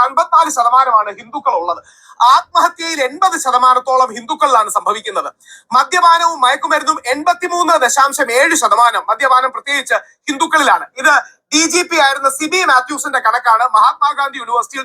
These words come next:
ഡോക്ടറേറ്റിൽ. വ്യത്യസ്ത വേറെ പഠനങ്ങളുണ്ട്, സമയക്കുറവ് പോലും പറയുന്നില്ല. കുടുംബ തകർച്ചകൾ എൺപത് ശതമാനത്തോളം നടക്കുന്ന ഹിന്ദുക്കളിലാണ്. ജനസംഖ്യാ തകർച്ച ഏറ്റവും നടക്കുന്ന ഹിന്ദുക്കളിലാണ്. യഥാർത്ഥത്തിൽ മലപ്പുറത്തിന് ഒരു പ്രശ്നവുമില്ല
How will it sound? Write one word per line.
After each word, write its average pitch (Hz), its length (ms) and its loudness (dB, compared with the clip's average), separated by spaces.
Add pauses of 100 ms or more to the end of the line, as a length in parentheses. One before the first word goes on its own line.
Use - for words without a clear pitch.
ഡോക്ടറേറ്റിൽ. 220 460 -4 (300)
വ്യത്യസ്ത 320 420 0
വേറെ 294 260 4
പഠനങ്ങളുണ്ട്, 277 520 2 (140)
സമയക്കുറവ് 277 400 0
പോലും 262 180 2
പറയുന്നില്ല. 226 380 -2 (560)
കുടുംബ 381 280 2 (160)
തകർച്ചകൾ 294 460 -2 (220)
എൺപത് 349 360 0
ശതമാനത്തോളം 269 640 2
നടക്കുന്ന 254 280 -4 (100)
ഹിന്ദുക്കളിലാണ്. 269 560 -4 (300)
ജനസംഖ്യാ 330 580 2 (100)
തകർച്ച 294 280 -4 (100)
ഏറ്റവും 277 280 -2
നടക്കുന്ന 240 380 -2
ഹിന്ദുക്കളിലാണ്. 247 540 0 (260)
യഥാർത്ഥത്തിൽ 302 540 2 (120)
മലപ്പുറത്തിന് 330 680 2
ഒരു 370 180 0
പ്രശ്നവുമില്ല 330 480 2